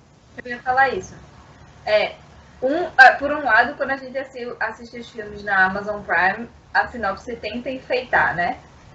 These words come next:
Tenta trazer aquela alguma coisa pra você ficar com vontade de ver o filme.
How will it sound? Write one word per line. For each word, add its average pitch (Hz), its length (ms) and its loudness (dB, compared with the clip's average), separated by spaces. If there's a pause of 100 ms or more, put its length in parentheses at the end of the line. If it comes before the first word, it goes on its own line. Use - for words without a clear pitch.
Tenta 214 300 -2
trazer 214 680 2
aquela 208 400 -2
alguma 202 300 -4
coisa 214 380 -4
pra 220 120 -4
você 214 220 -8
ficar 220 260 -4
com 220 80 -12
vontade 196 380 0
de 220 100 -8
ver 220 160 -2
o - 40 -2
filme. 185 320 -4